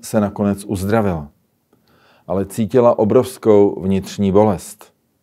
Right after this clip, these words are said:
a bezmocnost. Jak naloží dál se svým životem, po tom všem, co prožila?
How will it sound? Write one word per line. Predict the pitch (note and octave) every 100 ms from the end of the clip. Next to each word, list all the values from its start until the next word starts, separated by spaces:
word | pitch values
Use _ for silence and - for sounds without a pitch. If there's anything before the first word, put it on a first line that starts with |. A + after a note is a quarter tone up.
| _
a | -
bezmocnost. | E2+ F2+ G2 G#2+ - E2+ D#2 - _ _ _ _ _
Jak | G2 G2+
naloží | B2 B2+ C3+ A#2 B2
dál | A2+ A#2 A#2
se | - A2
svým | - G#2+ G2+
životem, | G#2+ A#2 A#2+ F#2+ D2+ D2 _ _ _ _ _ _
po | F2+
tom | G#2+ G2
všem, | - A2 G2+
co | A2+
prožila? | F#2+ G#2 G2 A#2 A2+